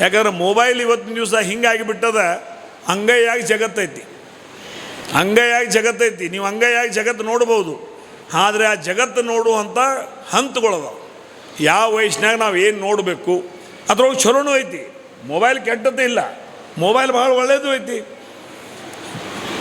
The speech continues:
ಅಂಗೈದಾಗ ಜಗತ್ತೈತಿ, ಮೊಬೈಲ್ ಭಾಳ ಒಳ್ಳೇದು ಐತಿ, ಅದ್ರೊಳಗೆ ಭಾಳ ಚಲೋನೂ ಅದಾವು, ಅದನ್ನೂ ತಾವು ನೋಡ್ಬೋದು. ಆದರೆ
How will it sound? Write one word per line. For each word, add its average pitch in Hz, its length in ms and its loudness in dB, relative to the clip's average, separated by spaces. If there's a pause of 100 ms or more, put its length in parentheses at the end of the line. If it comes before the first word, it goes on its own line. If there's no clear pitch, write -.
(160)
ಅಂಗೈದಾಗ 233 600 4
ಜಗತ್ತೈತಿ, 226 920 -2 (540)
ಮೊಬೈಲ್ 240 280 4
ಭಾಳ 254 180 2
ಒಳ್ಳೇದು 254 380 2
ಐತಿ, 240 120 0
ಅದ್ರೊಳಗೆ 247 220 -2
ಭಾಳ 233 200 0
ಚಲೋನೂ 254 380 0
ಅದಾವು, 226 600 -2
ಅದನ್ನೂ 247 360 0
ತಾವು 254 160 2
ನೋಡ್ಬೋದು. 208 760 0 (400)
ಆದರೆ 240 260 4